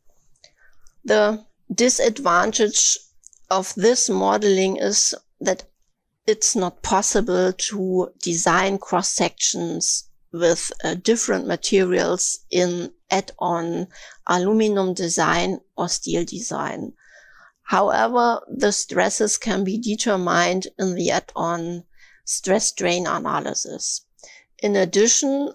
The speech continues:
I cannot define the coupling conditions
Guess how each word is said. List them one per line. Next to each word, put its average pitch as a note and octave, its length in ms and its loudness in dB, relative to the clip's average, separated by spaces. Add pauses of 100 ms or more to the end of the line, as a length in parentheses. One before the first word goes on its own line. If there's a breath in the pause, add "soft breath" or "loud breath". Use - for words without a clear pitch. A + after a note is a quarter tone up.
(100)
I - 140 0
cannot F#3+ 400 0
define F3+ 520 0
the F3 80 -2
coupling G3 680 -2
conditions F3+ 840 -2